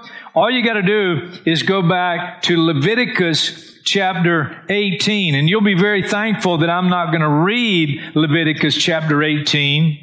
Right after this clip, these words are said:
because it's more than R-rated. But I'll just give you a sample. Verse six, "No one is to approach any close relative to have sexual relations. I am the Lord."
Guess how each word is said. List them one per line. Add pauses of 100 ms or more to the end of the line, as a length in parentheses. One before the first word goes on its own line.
(460)
because
it's (600)
more
than
R-rated. (1800)
But
I'll
just
give
you
a
sample. (1200)
Verse
six,
"No
one
is
to
approach
any
close
relative
to
have
sexual (220)
relations. (1800)
I
am
the
Lord."